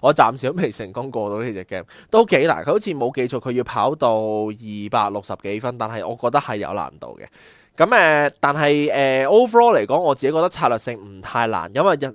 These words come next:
大概去到三分咁上下啦。嗯，三到三分啦，其實唔太多嘢操控，你只不過得錢啦，你點樣鋪排節目啦，你連工人 worker placement，你決定點樣去做都冇，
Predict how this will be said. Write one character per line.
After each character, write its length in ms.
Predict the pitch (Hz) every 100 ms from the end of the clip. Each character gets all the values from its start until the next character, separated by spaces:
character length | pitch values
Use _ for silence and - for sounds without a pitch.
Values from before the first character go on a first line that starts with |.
| _ -
大 240 | 123 123
概 240 | 151 139
去 200 | 135 139 135
到 120 | 131
三 400 | - 170 170 165
分 220 | 160 156
咁 200 | 127 120
上 200 | 113 104
下 200 | 104 110
啦。 120 | 127 - - - - _
嗯， 600 | 143 135 131 131 131 117 113
三 440 | 123 208 214 233 240
到 200 | 170 139
三 320 | - 202 226
分 280 | 220 208 208
啦， 120 | 208
其 160 | 151 117
實 140 | 113 -
唔 140 | 110
太 180 | 110 151
多 160 | 160 190
嘢 120 | 143
操 160 | 180 160
控， 200 | 143 127
你 60 |
只 160 | 131 165
不 40 | 202
過 60 |
得 100 | 185
錢 420 | 185 - 117 101
啦， 120 | 143 151
你 100 | 139
點 140 | 135
樣 100 | 156
鋪 180 | - 175
排 200 | 143 104
節 160 | -
目 160 | 107 101
啦， 160 | 120 135
你 100 | 147
連 220 | 143 104
工 200 | 202 202
人 160 | 143
worker 280 | 113 147 185
placement， 320 | 185 175 135
你 160 | 95 110
決 180 | - 135
定 180 | 120 110
點 120 | 131
樣 120 | 143
去 60 | 117
做 180 | 101
都 140 | 104 120
冇， 180 | 95